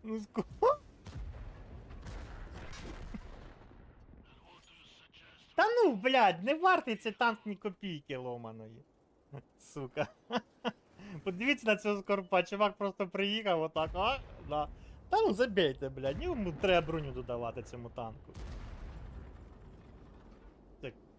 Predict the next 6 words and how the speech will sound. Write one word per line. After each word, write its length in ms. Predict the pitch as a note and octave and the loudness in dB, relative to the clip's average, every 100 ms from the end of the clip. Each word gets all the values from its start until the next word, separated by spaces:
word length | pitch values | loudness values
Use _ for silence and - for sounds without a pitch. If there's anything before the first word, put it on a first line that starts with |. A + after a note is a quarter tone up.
| - - | -20 -4
какаха 480 | D#3+ - F#3+ - C#3+ | -4 2 2 4 -2
шита. 460 | - C3 - A2 - - - - - | -2 -8 -4 -6 -6 -12 -12 -12 -4
Не 80 | G3+ | -2
знаю, 340 | G3 G3+ D3 | 4 4 4
чесно, 420 | - G3+ D#3+ C#3 | 2 2 0 -4
танк 300 | - A#3 B3 | 0 2 2